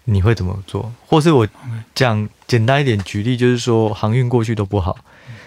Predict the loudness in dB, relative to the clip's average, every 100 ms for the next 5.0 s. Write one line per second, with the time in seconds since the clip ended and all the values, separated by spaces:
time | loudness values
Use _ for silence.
0 | -6 -2 0 0 0 0 0 -2 -2 -4
1 | -12 -4 -4 -2 -2 0 0 -2 -6 _
2 | _ _ 0 2 0 0 0 0 -4 -4
3 | -8 _ _ _ _ -2 0 2 0 0
4 | -2 0 2 0 0 -4 -6 -10 -16 -16